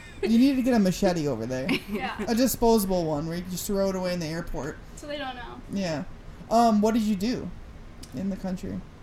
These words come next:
Speaker 2: In Indonesia, I, it was kinda creepy walking around, like, their downtown area with all the, like, people that I don't know that don't speak English, and they're just like, "Buy this!" And I'm like, "No, I don't want your shitty jewelry."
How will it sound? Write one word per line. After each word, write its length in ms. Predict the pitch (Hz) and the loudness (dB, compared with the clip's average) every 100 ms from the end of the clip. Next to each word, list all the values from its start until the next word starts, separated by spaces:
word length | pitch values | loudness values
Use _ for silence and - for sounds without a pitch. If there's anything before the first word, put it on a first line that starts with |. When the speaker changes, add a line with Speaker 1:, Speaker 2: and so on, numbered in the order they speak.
| - | -14
Speaker 2:
In 60 | 294 | -8
Indonesia, 520 | 302 302 285 277 302 381 | -6 -6 -6 -8 -4 -2
I, 720 | 339 285 294 294 294 285 277 - - - - - - - 277 262 - 262 - - - - | -2 0 -2 -2 -6 -6 -10 -14 -16 -18 -18 -18 -18 -16 -16 -16 -16 -16 -18 -18 -18 -14
it 60 | 311 | -8
was 140 | 440 | -8
kinda 260 | 415 440 480 | -8 -8 -8
creepy 260 | 339 320 320 | -10 -10 -8
walking 460 | 277 247 277 285 269 | -8 -8 -8 -12 -12
around, 480 | 247 240 247 262 285 | -12 -12 -10 -10 -10
like, 240 | 262 240 247 | -12 -14 -14
their 160 | 233 | -14
downtown 640 | 233 233 247 254 262 247 269 | -12 -12 -12 -12 -10 -10 -8
area 380 | 277 311 320 | -8 -8 -8
with 120 | 294 269 | -8 -8
all 280 | 247 247 | -8 -10
the, 60 | 226 | -10
like, 160 | 220 220 - - - - - - - - - | -14 -16 -16 -16 -16 -18 -18 -18 -18 -18 -16
people 240 | 294 277 277 | -14 -10 -8
that 80 | 254 | -6
I 60 | |
don't 160 | 247 262 | -6 -8
know 140 | 269 262 | -10 -10
that 120 | 233 | -10
don't 200 | 262 269 | -10 -12
speak 260 | - 269 254 | -12 -12 -12
English, 380 | 269 277 285 285 | -12 -10 -10 -10
and 100 | 254 | -12
they're 120 | 240 | -12
just 200 | 240 - | -12 -12
like, 160 | 254 | -12
"Buy 220 | 262 302 440 | -2 0 0
this!" 360 | 440 381 - - - | -2 -6 -8 -14 -12
And 80 | 294 | -8
I'm 60 | 285 | -8
like, 160 | 277 | -8
"No, 160 | 277 320 | -4 -2
I 160 | 330 | -2
don't 180 | 285 269 | -4 -4
want 240 | 269 302 294 | -2 -2 -4
your 140 | 294 | -8
shitty 400 | 294 311 285 285 | -8 -12 -10 -12
jewelry." 600 | 277 277 262 262 254 254 | -12 -12 -10 -10 -8 -10